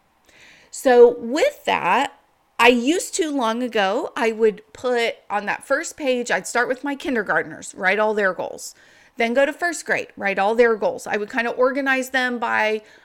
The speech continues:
homeroom. So where did they, you know, who is their classroom teacher so that they could kinda be grouped in a way that made sense in my mind. And then on the next page, you know, then by then maybe we're to second grade students. Third page might be third grade students, and so on.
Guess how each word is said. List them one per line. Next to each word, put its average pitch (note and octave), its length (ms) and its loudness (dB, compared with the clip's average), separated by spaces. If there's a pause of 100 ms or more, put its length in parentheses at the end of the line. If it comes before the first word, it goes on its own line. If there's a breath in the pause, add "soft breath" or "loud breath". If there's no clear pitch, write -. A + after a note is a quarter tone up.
homeroom. A#3+ 680 -2
So G#3 260 0
where A#3+ 480 4
did A3 260 2
they, A3+ 260 2
you A3+ 140 -2
know, G3 160 -2
who C#4+ 160 -2
is C#4 100 -6
their A#3 140 0
classroom A#3+ 460 -4
teacher D#4+ 500 -8 (320 loud breath)
so - 180 4
that A#3 160 2
they A#3 120 4
could A#3 160 -8
kinda B3+ 260 2
be A#3 140 -2
grouped A3 420 -2
in A#3+ 160 -2
a A3+ 60 0
way A3 240 2
that G#3 180 -2
made A3 240 -6
sense G3+ 260 -10
in G3 80 -10
my F3+ 140 -6
mind. - 500 -14 (540 loud breath)
And A#3 160 0
then C#4 120 2
on C#4+ 120 0
the D4 60 0
next D4 240 -4
page, D4+ 340 -4
you D4 80 -2
know, B3+ 120 0
then C4 200 0
by C4 180 2
then B3 260 -4
maybe A#3 200 -4
we're A3 220 -2
to A3+ 260 -4
second - 380 -6
grade F3 260 -14
students. F3+ 520 -14
Third B3 300 0
page A#3+ 320 -2
might A3+ 180 0
be A3+ 100 -6
third A#3+ 300 2
grade F#3 260 -4
students, - 560 -14
and A#3 160 -6
so G#3 260 -2
on. - 240 -12